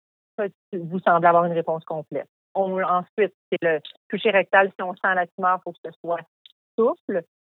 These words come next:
Et ensuite, avec la coloscopie, euh, il faut plus qu'il y ait de lésions visibles. Souvent, c'est une cicatrice. Là, il y a des,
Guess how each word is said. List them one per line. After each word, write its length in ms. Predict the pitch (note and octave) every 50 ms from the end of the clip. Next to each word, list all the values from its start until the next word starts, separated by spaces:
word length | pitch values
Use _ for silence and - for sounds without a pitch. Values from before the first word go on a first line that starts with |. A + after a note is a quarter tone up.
| -
Et 120 | F#3+ G3+ F#3+
ensuite, 460 | F3+ F3 - _ - - G#3 G#3 _ _ -
avec 380 | E3+ E3+ E3 D#3+ F3+ F#3 F#3 _ -
la 120 | F3+ F3 E3+
coloscopie, 840 | - F#3 E3+ E3 E3 E3 _ - F3 D#3 - _ - G#3 G#3 C#4+ - _ _ _ _ _ - - - -
euh, 500 | E3 D#3+ D#3+ D#3+ D#3+ D#3 D3+ D3+ D#3 D3+ -
il 160 | - F#3 F3 D#3 - -
faut 120 | F#3+ F3 - _ -
plus 120 | - - -
qu'il 100 | - G3
y 20 |
ait 40 | F3
de 80 | D#3+
lésions 400 | E3+ E3+ E3 D#3 E3+ E3+ E3+ F3 D#3+ D3 D3
visibles. 500 | D#3+ F3 D#3+ D3 E3 E3+ F3+ G3+ G3 G3 G3 _ -
Souvent, 160 | - F3+ F#3 F#3+ -
c'est 140 | - E3+ -
une 140 | F3 E3+ E3 - _ _ _ -
cicatrice. 420 | - D#3 D#3 - - - G3 F#3+ -
Là, 60 | F3
il 60 | E3+ F3
y 40 |
a 20 | D#3+
des, 140 | D3+ E3